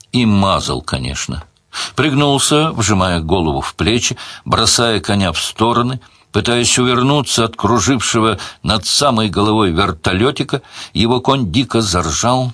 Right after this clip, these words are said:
подбрасывая зад, ужалило очередью. Всадники рассыпались по прогалине. Сварог беспрестанно стрелял, но промахивался или не мог угодить в уязвимое место. Бони,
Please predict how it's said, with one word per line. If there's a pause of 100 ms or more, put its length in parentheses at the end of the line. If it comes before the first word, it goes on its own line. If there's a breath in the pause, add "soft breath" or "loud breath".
(140)
подбрасывая
зад, (400)
ужалило
очередью. (1200 soft breath)
Всадники
рассыпались
по
прогалине. (300 loud breath)
Сварог (220)
беспрестанно
стрелял,
но
промахивался
или
не
мог
угодить
в
уязвимое
место. (460 loud breath)
Бони,